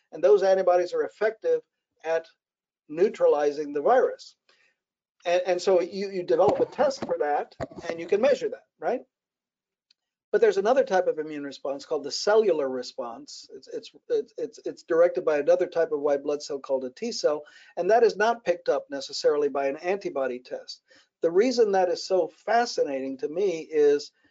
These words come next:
you have this dual response. The antibody may just tell you about half of the,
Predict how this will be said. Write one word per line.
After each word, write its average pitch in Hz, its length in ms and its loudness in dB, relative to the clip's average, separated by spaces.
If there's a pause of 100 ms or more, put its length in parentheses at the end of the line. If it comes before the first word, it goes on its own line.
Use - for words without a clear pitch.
(180)
you 156 120 -4
have 208 180 2
this 175 200 0
dual 196 400 4
response. 151 960 -2 (400)
The 170 140 0
antibody 190 440 2
may 180 160 0
just 175 220 -4
tell 180 160 2
you 165 60 -2
about 170 280 -2
half 190 300 -2
of 143 180 -2
the, 139 260 -8